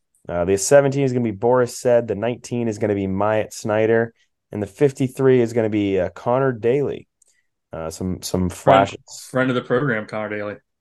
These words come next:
Speaker 1: Yeah, definitely. Uh, all super good friends that one time, even though Bob wouldn't bring up the fact that he, uh, got mad at him on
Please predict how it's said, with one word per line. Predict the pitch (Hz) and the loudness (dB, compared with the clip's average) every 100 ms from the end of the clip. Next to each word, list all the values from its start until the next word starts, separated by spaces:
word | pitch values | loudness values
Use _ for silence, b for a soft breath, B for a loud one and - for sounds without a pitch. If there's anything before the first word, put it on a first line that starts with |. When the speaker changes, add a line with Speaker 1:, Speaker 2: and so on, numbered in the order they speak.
| _ - | _ -4
Speaker 1:
Yeah, | 107 117 120 92 - | 4 8 8 4 0
definitely. | 95 110 104 80 78 b b b - | 0 0 -2 -4 -4 b b b -4
Uh, | - 87 85 87 | 2 4 6 4
all | - 98 107 - 101 | 4 4 6 4 -2
super | - 131 123 | -2 0 0
good | 110 110 | 2 2
friends | - 107 104 | 2 0 2
that | 101 | 2
one | 104 101 | 2 0
time, | 107 104 87 | -2 -2 -2
even | 90 92 | -4 -2
though | 90 | 0
Bob | 95 95 95 | 2 4 4
wouldn't | 98 98 | 0 -2
bring | 95 95 | -4 -4
up | 92 | -6
the | 95 | -8
fact | - 92 90 | -2 -2 -2
that | 90 | -4
he, | 92 90 | -2 0
uh, | 87 85 69 | 2 2 2
got | 95 87 | 0 0
mad | 92 92 | 0 -2
at | 87 | -4
him | 87 | -4
on | 82 82 | -6 -6